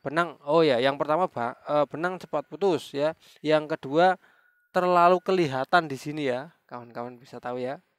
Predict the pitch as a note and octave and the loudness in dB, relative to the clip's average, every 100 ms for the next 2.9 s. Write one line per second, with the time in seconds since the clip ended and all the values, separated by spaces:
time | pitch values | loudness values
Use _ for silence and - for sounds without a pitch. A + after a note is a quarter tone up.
0 | _ D3 D3 C#3+ D#3+ D#3 D#3 C#3+ C3+ A#2+ | _ -12 -6 -6 -6 -8 -8 -6 -4 -6
1 | - B2+ C3+ F3 _ _ _ _ _ _ | -8 -10 -10 -12 _ _ _ _ _ _
2 | _ _ _ C#3+ C#3 D3+ E3+ G#3 A3+ | _ _ _ -4 0 0 2 2 0